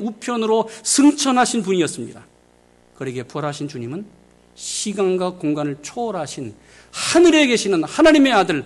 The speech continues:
하나님이었습니다. 여러분, 부활하신 주님은 시간과 공간을 초월하신 분이에요.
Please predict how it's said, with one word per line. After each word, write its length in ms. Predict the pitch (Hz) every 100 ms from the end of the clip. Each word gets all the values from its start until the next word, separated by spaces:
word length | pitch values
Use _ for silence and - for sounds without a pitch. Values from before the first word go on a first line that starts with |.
| -
하나님이었습니다. 840 | - 233 220 202 143 107 - 98 _ _ _ _ _ _ _ 60 60 60 60 60 60 60 60 60 60 60 60 60 60 60 60 60 60 60 60 60 60 _ _ _ _ _ _ _ _ -
여러분, 220 | 135 131
부활하신 440 | 127 123 120 117
주님은 500 | 113 110 104 120 113 104 _ _ _ _ _
시간과 600 | - - 185 175 170 160
공간을 420 | 156 120 117 113
초월하신 580 | - 202 175 156 170 160
분이에요. 260 | 123 113